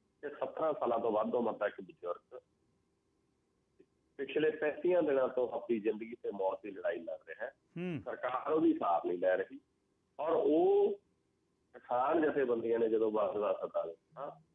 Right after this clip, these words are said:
Speaker 1: ਤਾਂ ਪੰਜਾਬ ਦੇ ਵਿੱਚ ਪੂਰਨ ਰੂਪ ਦੇ ਵਿੱਚ ਸਫਲ ਹੋਇਆ। ਆੜ੍ਹਤੀਆਂ ਨੇ, ਵਪਾਰ ਮੰਡਲਾਂ ਨੇ, ਵਪਾਰੀਆਂ ਨੇ,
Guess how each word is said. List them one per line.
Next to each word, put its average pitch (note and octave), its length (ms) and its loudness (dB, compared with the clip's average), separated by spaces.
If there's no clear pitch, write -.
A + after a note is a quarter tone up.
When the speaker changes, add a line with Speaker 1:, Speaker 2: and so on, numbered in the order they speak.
Speaker 1:
ਤਾਂ C#3+ 100 -8
ਪੰਜਾਬ G2 640 2
ਦੇ G2 100 2
ਵਿੱਚ F#2 280 -2
ਪੂਰਨ A2 380 -4
ਰੂਪ G#2 240 0
ਦੇ F#2 80 -4
ਵਿੱਚ G#2 220 -8
ਸਫਲ - 540 -8
ਹੋਇਆ। D2+ 200 -6
ਆੜ੍ਹਤੀਆਂ C#3+ 500 0
ਨੇ, D#3 300 2
ਵਪਾਰ A2 480 -2
ਮੰਡਲਾਂ A#2+ 400 0
ਨੇ, B2+ 160 -4
ਵਪਾਰੀਆਂ G#2 720 -2
ਨੇ, B2 220 0